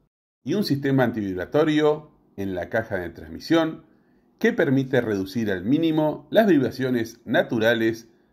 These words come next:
de los rotores bipala. Además, se ha introducido un governor de R P M que controla automáticamente las revoluciones por minutos del motor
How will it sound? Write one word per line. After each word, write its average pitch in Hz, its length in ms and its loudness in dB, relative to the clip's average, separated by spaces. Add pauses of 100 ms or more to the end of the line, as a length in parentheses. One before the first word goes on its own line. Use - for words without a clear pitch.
de 160 220 0
los 175 120 2
rotores 101 460 -4
bipala. 104 480 2 (560)
Además, 110 520 0
se 120 120 -6
ha 113 40 0
introducido 139 960 -2
un 107 180 -4
governor 139 680 0
de 104 180 -2
R 98 180 -4
P 131 220 0
M 104 320 -2 (500)
que 90 160 -10
controla 120 500 0
automáticamente 135 1300 -4
las 220 180 2
revoluciones 123 600 0
por 90 240 -12
minutos 98 400 -4
del 85 120 -8
motor 151 580 0